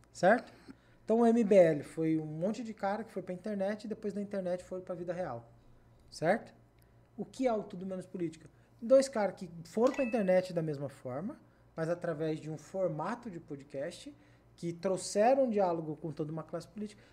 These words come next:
mas agora precisa tirar isso daqui da internet. Precisa fazer o evento Tudo Menos Política em Tangará, em Primavera, em Cuiabá, em Várzea Grande.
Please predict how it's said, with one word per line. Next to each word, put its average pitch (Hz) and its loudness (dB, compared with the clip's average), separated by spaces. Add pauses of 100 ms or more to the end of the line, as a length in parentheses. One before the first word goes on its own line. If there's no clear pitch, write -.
(140)
mas 240 -4
agora 240 2
precisa 233 -2
tirar 220 0
isso 208 -4
daqui 214 -4
da 196 0
internet. 202 -4 (1600)
Precisa 240 -2
fazer 196 -4
o 190 -4
evento 165 -6
Tudo 156 -10
Menos 151 -12
Política 143 -8
em 135 -8
Tangará, 147 -2 (340)
em 156 -6
Primavera, 147 -4 (260)
em 147 -10
Cuiabá, 147 -4 (280)
em 147 -12
Várzea 139 -6
Grande. 165 -2